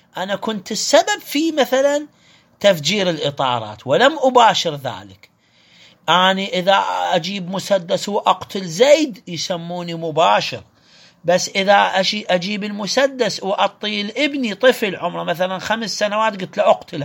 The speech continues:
هذا"، أو انطيته إلى مجنون وقلت له: "أقتل هذا"، صرت أنا مباشر للقتل لو أنا سبب بالقتل؟ اللي باشر المجنون، اللي باشر ال-، الطفل، صح ولا لا؟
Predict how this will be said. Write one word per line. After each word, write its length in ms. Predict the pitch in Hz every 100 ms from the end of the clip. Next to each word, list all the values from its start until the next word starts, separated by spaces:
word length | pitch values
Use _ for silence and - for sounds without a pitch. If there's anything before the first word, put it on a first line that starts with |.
| 127
هذا"، 320 | 110 101 95 _ - - - 170
أو 160 | 202
انطيته 420 | 208 240 233 -
إلى 340 | 233 208 226 226
مجنون 720 | 233 196 202 285 294 220 147 _ _ _ _ _ _ _ _ _ -
وقلت 380 | 160 160 185 -
له: 60 | 208
"أقتل 440 | 220 - - 208
هذا"، 440 | 160 131 110 104 - - - -
صرت 380 | - 190 190
أنا 400 | - 185 196 196
مباشر 600 | 190 190 185 226 269 -
للقتل 760 | 320 320 311 - 294 277 320 294
لو 120 | 214
أنا 360 | 185 196 208 202
سبب 460 | - 285 294 254
بالقتل؟ 560 | 202 190 - 165 160 147 - _ _
اللي 240 | 143 160 151
باشر 480 | 165 160 - 165 160
المجنون، 720 | 151 151 135 147 208 202 - _ - _ 127
اللي 220 | 139 135
باشر 520 | 131 139 135 151 143
ال-، 200 | 143 127 - - _ -
الطفل، 680 | 131 123 180 226 233 208 110 - _ _ _
صح 300 | - 175 226
ولا 320 | 233 226 214
لا؟ 200 | 196 190